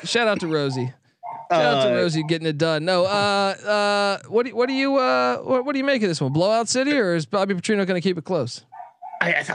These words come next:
Speaker 2: I kinda, kinda think that Bobby Petrino is gonna keep it close. I, I mean, he's,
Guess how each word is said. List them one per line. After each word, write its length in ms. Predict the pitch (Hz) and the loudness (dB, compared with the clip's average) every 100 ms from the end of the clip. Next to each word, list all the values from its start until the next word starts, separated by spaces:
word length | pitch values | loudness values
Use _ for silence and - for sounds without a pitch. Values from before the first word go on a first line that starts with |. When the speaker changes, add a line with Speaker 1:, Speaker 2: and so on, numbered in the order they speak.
| 208 | -2
Speaker 2:
I 40 | |
kinda, 300 | 254 254 339 | -2 -2 -2
kinda 300 | 277 208 302 | -6 -4 -4
think 160 | 302 127 | -2 -2
that 120 | 131 | -2
Bobby 240 | 123 120 113 | 0 -2 -4
Petrino 300 | - 127 123 | -2 0 0
is 80 | |
gonna 160 | 120 113 | -2 -4
keep 200 | 127 123 | -2 -4
it 60 | - | -4
close. 400 | - 120 113 127 | -2 0 0 -2
I, 180 | 135 139 | -2 -4
I 120 | 147 | -4
mean, 460 | 156 147 135 123 123 _ _ _ - _ _ _ _ _ _ _ _ - | 0 0 0 -2 -4 _ _ _ -20 _ _ _ _ _ _ _ _ -6
he's, 360 | 147 185 202 | 0 2 2